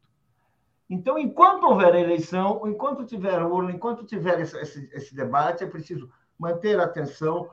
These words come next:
<clears throat> prestar atenção, conversar com o eleitor, conversar com o vizinho, ah,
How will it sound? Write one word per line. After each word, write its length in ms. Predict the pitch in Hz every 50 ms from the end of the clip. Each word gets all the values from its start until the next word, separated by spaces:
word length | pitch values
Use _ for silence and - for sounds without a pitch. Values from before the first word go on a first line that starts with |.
| - _ _ _ _ -
<clears throat> 540 | 202 - - - - _ _ _ _ _ _
prestar 440 | - 196 190 190 - - 226 233 233
atenção, 520 | 226 226 220 175 147 - - 175 175 175
conversar 680 | - 220 226 214 180 208 202 - - - 196 196 185 170
com 100 | - 185
o 60 | 175
eleitor, 520 | 170 160 151 143 131 - - 160 175 170 -
conversar 500 | 196 190 180 180 170 - 202 196 180 -
com 120 | 185 170
o 40 | 151
vizinho, 580 | 147 151 135 120 131 151 170 170 165 156 - - - _ _ _ _ -
ah, 300 | 165 170 165 160 147